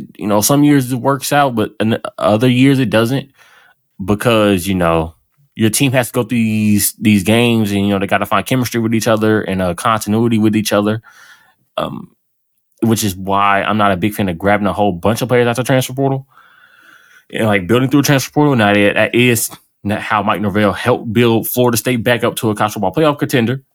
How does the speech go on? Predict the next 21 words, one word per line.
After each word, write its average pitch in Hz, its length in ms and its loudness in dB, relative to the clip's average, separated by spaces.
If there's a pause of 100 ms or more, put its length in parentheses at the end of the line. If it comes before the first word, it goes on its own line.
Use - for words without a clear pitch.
(120)
but 101 200 -2
I'm 139 100 0
not 139 160 0
super 127 220 -8
high 127 160 0
on 117 80 0
them, 104 100 2
especially, 135 460 0
you 110 140 -4 (180)
know, 104 100 2
when 101 120 2
your 101 80 -2
quarterback 151 360 -2
is 104 80 -2
D 117 140 0
J 113 140 0
U, 135 540 2 (260)
you 92 100 -8
lose 87 200 -2
Keon 80 260 -10
Coleman, 151 540 0